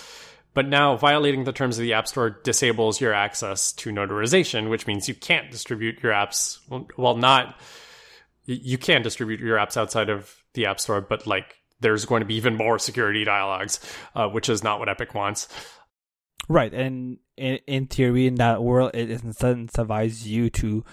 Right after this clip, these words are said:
Speaker 2: never be on the App Store, to never risk that, and always sideload,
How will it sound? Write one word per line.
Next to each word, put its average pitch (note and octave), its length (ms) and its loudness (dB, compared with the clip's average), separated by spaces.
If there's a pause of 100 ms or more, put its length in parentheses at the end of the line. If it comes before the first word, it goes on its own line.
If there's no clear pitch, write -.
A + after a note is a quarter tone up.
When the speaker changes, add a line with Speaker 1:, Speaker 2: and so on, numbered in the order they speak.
(200)
Speaker 2:
never D#3+ 320 4
be C#3+ 140 4
on A2+ 80 -6
the A2 140 -2
App C3+ 160 2
Store, A2+ 340 0
to B2 160 -2
never G#2+ 260 -2
risk G#2+ 280 -4
that, A2+ 400 -2
and A#2+ 100 -4
always A2 340 0
sideload, G#2+ 600 -2